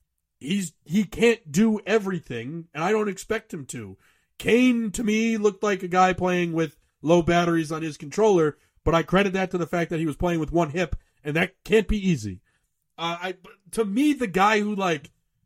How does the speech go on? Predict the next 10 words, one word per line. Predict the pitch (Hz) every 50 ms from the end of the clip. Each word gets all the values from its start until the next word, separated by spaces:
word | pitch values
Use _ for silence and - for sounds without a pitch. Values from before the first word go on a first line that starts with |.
| _ _ _ _ _ _ _ _ _ _ _ _ _ _ _ _ _ -
I, | - -
like, | 202 202 180
Fox | - - 214 214 247 262 - -
had | 233 254 247 226
a |
bad | 165 143 185 185 202 202 165
series, | - - - 208 226 233 233 214 151
but | - 185 196
even | 214 226 202 196 165
then, | 139 156 180 190 202 208 196 190 180 175 160